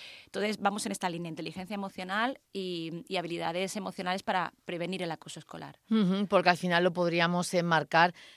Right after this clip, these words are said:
Speaker 2: ya no solo en un O D S, sino en el de salud y bienestar, que es el tres, educación de calidad, que es el cuatro, y también el de paz, justicia e instituciones solidarias, que es el, el dieciséis.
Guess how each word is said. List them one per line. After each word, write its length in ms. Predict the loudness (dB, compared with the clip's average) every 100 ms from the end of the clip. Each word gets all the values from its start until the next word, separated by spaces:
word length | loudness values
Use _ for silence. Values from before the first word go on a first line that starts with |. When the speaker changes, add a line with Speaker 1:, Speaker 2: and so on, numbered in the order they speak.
| _
Speaker 2:
ya 160 | 2 2
no 80 |
solo 260 | 4 4 4
en 160 | 4 0
un 300 | 0 2 2
O 100 | 4
D 220 | 6 6
S, 280 | 4 2 2
sino 380 | 0 0 2 2
en 160 | 0
el 120 | 0 0
de 160 | 0
salud 320 | 0 0 2
y 100 | 2
bienestar, 460 | 2 2 0 0 0
que 80 | -2
es 140 | -2
el 120 | -2
tres, 360 | 2 4 4 4
educación 500 | 0 2 0 0 0
de 100 | 2
calidad, 460 | 2 4 6 6 6
que 100 | 0
es 120 | -4
el 140 | -2
cuatro, 400 | 4 4 6 4 2 -14 -8 0
y 80 |
también 300 | 4 4 4
el 120 | 2 2
de 120 | 2
paz, 220 | 2 2
justicia 440 | -2 -4 -4 -2
e 40 | -2
instituciones 720 | -4 -8 -6 -2 0 0 0
solidarias, 540 | -2 0 2 2 0
que 100 | -2
es 160 | -2 2
el, 320 | 2 2 0
el 160 | -2 2
dieciséis. 640 | 2 0 -2 2 4 4